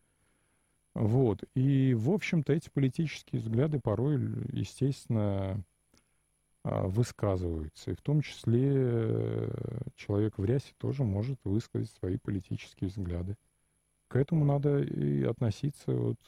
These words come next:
с этой точки зрения, да. Личный взгляд на то или иное событие, происходящее, или те иные события, он, э, в общем-то, возможен, э, и это естественно, и человек имеет право на свою личную позицию.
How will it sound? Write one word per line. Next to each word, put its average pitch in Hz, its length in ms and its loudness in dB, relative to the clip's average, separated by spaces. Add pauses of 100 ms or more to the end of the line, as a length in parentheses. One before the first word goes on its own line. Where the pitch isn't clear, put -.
с - 280 -16
этой 135 200 0
точки - 340 -4
зрения, 113 440 2
да. 101 260 -2
Личный 123 380 0
взгляд 107 440 0 (640)
на 107 200 4
то 127 140 2
или 120 140 2
иное 117 240 4
событие, 101 680 -2 (580)
происходящее, 101 920 0
или 87 100 -2
те 101 220 0
иные 101 280 0
события, 101 640 -4
он, 104 340 -2
э, 50 960 -6 (680)
в 101 80 2
общем-то, 104 360 -2
возможен, 123 800 2
э, - 460 -6
и - 180 -2
это 110 180 0
естественно, 120 840 0
и - 180 -2
человек 113 460 2
имеет 107 340 2
право 113 360 0
на 101 400 -2
свою 101 280 0
личную 107 400 -2
позицию. 101 540 -6